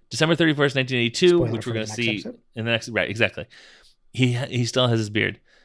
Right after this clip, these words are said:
Speaker 1: Um, and also the scene after that, which is on January first, whatever, is about thirteen point three nine centimeters. Their measurement technique is not discussed. I don't understand how they come up with that
Speaker 2: <laughs>
Speaker 1: specific two decimal
Speaker 2: Okay.
Speaker 1: point,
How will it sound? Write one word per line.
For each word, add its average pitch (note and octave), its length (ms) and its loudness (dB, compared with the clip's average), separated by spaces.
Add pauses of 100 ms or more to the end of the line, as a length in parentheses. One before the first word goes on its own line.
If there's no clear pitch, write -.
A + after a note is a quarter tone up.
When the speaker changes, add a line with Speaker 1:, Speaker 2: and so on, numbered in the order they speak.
(240)
Speaker 1:
Um, A#2 320 4 (160)
and C3+ 160 6
also C#3 200 4
the B2 100 0
scene B2 200 2
after A2+ 220 2
that, A2+ 280 4
which A2+ 140 -2
is A2 80 -2
on G#2+ 140 2
January G2+ 260 0
first, A#2+ 380 0
whatever, A#2+ 340 4 (300)
is C#3 120 4
about D#3 480 2
thirteen D3 460 0
point B2+ 240 0
three C3 200 -2
nine A#2+ 200 2
centimeters. G#2+ 560 -2
Their B2+ 160 -2
measurement C3 340 0
technique A#2+ 480 -4
is G#2+ 140 -6
not A2 380 0
discussed. A2 580 -2
I G#2+ 60 -2
don't G#2 200 0
understand G#2 440 -2
how G2+ 120 0
they G2 280 4
come G#3+ 240 6
up A#3 100 0
with - 120 -6
that G3 160 0
Speaker 2:
<laughs> F4 200 0
Speaker 1:
specific - 640 0
two D3 200 0
decimal A#2 580 0
Speaker 2:
Okay. E3 60 -4
Speaker 1:
point, G#2+ 360 0